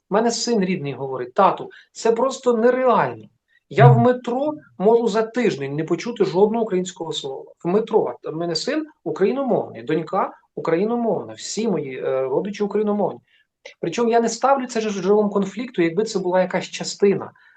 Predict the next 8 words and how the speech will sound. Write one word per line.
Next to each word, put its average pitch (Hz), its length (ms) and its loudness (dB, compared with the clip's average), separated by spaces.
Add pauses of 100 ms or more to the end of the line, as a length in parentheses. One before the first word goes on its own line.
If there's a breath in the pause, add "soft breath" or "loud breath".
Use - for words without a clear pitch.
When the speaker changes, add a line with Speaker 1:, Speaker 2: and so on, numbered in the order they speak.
Speaker 1:
Але 160 200 2
коли 202 220 4
ти 196 100 -2
приїжджаєш 175 600 0
в - 120 -20
столицю 165 720 -2
воюючої 147 680 -4
країни, 156 440 -10